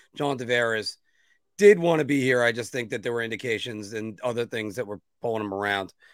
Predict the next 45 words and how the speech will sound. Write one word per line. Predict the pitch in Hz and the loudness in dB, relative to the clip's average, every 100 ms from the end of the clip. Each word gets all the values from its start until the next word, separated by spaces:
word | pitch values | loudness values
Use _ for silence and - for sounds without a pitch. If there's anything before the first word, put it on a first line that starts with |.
| - - _ _ | -20 -20 _ _
But | 170 156 143 131 _ _ _ - | 8 8 8 4 _ _ _ -4
it's | 156 127 | -4 0
just, | 185 160 - _ | 4 4 2 _
as | 143 131 - | -4 -4 -2
far | 185 220 | 2 2
as | 220 | 2
Matt | 147 160 147 | 0 -4 -4
Barzal | 156 139 123 151 185 | -4 -4 -2 -2 -2
goes, | 214 214 - _ _ _ _ 156 | -2 -4 -6 _ _ _ _ -8
th-, | 139 | -8
they | 123 120 | -6 -8
got | 107 151 185 | -4 0 0
him. | 214 214 - _ _ _ _ _ | 0 -4 -12 _ _ _ _ _
He's, | 127 117 107 _ | -12 -10 -12 _
he's | 98 113 104 | -12 -12 -6
got | 110 185 233 | 0 0 2
a | |
world | 175 180 160 | 2 0 0
of | |
talent. | 143 147 131 131 - | -4 -2 -2 -4 -8
He's | 113 | -12
a | 107 | -8
great | 131 156 147 | -4 -4 -4
skater, | 139 131 127 | -6 -4 -4
as | 123 | -6
you | 120 | -8
said. | 113 113 107 104 _ _ _ _ _ _ | -10 -8 -8 -10 _ _ _ _ _ _
S-, | - - | -14 -4
I | 135 | 0
look | 175 202 | 0 2
at | 202 180 - | 2 2 2
his | 139 123 | -2 -2
sixty-five | 208 208 196 - 170 147 | -2 -4 -6 -2 -2 -2
points | 175 156 151 | -4 -6 -6
and | 143 | -8
his | 120 | -10
plus | - 147 135 | -6 -6 -4
fifteen | 143 120 - 135 120 120 | -6 -8 -8 -6 -6 -6
almost | 127 127 123 - | -6 -6 -8 -4
better | 123 120 | -4 -2
than | 117 | -4
I | 113 | -6
look | 113 117 117 | -6 -6 -2
at | 113 107 _ _ _ - | -2 -4 _ _ _ -10
the | 117 123 120 117 | -4 -2 -2 -4